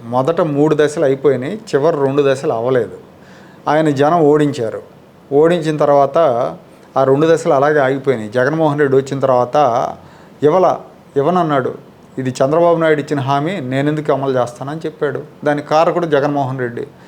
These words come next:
ఇవాళ రుణమాఫీ పేరుతో జనాన్ని మోసం చేశాడు చంద్రబాబు అంటాడు. ఇలాంటి దిక్కుమాలిన ఆరోపణలు, తప్పుడు ఆరోపణలు చేయడానికి మీడియా ముందుకు వస్తాడు. అసెంబ్లీకి వెళ్ళి ఇలాంటి మాటలు కనుక మాట్లాడితే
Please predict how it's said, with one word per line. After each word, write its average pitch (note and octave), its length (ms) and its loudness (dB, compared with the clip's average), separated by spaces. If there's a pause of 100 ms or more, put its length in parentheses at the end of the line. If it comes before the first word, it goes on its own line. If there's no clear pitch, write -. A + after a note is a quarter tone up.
(360)
ఇవాళ D#3 220 4
రుణమాఫీ E3 480 0
పేరుతో D#3 380 0
జనాన్ని D3+ 420 0
మోసం C#3 340 -2
చేశాడు C3 280 -4
చంద్రబాబు A#2+ 480 -4
అంటాడు. G2 280 -12 (460)
ఇలాంటి D3+ 220 2
దిక్కుమాలిన F3+ 580 2
ఆరోపణలు, D#3+ 460 2
తప్పుడు E3+ 420 0
ఆరోపణలు D3 380 2
చేయడానికి C#3+ 680 2
మీడియా D3 320 2
ముందుకు C#3 280 -2
వస్తాడు. - 640 -6
అసెంబ్లీకి F3+ 480 0
వెళ్ళి E3 160 2
ఇలాంటి D#3 240 0
మాటలు D#3 280 0
కనుక D3+ 160 0
మాట్లాడితే C3+ 840 0